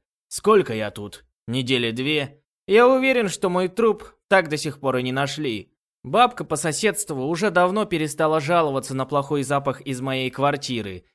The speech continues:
и трупный запах её не удивит. Так что я, скорее всего, разлагаюсь, сидя у сгоревшего компа. А это, друзья мои, заставляет задуматься,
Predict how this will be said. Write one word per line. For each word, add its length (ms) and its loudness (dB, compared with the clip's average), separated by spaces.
и 100 0
трупный 480 2
запах 460 2
её 220 0
не 120 -2
удивит. 640 -4
Так 120 0
что 140 0
я, 160 4
скорее 340 2
всего, 300 2
разлагаюсь, 760 2
сидя 300 -2
у 100 0
сгоревшего 640 -2
компа. 640 -2
А 100 4
это, 420 4
друзья 460 2
мои, 420 0
заставляет 640 0
задуматься, 840 -2